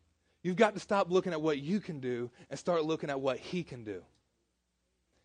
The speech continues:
And this happens through the renewing of the mind, the sanctification of truth. And then the last thing. So these things about there, there's, uh, there, we've talked a little bit about, uh,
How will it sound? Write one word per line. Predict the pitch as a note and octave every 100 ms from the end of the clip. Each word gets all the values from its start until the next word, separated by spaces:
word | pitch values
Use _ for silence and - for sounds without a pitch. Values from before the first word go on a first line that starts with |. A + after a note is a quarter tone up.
| -
And | E3+
this | -
happens | A3+ G#3 E3+
through | F3+
the | E3 D#3+
renewing | D#3+ E3 D#3+
of | D3+ C3+
the |
mind, | C#3 C3+ C3
the |
sanctification | A#2 G3 F3 D#3+ D3 D#3+ D3 -
of | A2+
truth. | - C#3 G2+ - _ _ _ _ _ _ _ _ - - _ -
And | D#3
then | F#3+
the | G3
last | G3+ F#3+ -
thing. | C#3 G#2+ - _ _ _ _ _
So | - E3+ E3+ E3 - - - - _ _ _ -
these | F3
things | - F#3
about | E3 E3+
there, | E3+ E3
there's, | E3+ E3 D#3 C3+ - -
uh, | D3+ C3+ A#2 - _ _ _ -
there, | E3+ E3 D#3+
we've | D#3 D#3+
talked | F3+ E3
a | E3+
little | D#3+
bit | D#3+
about, | D3+ D3 C#3 C#3
uh, | C#3+ B2 G#2+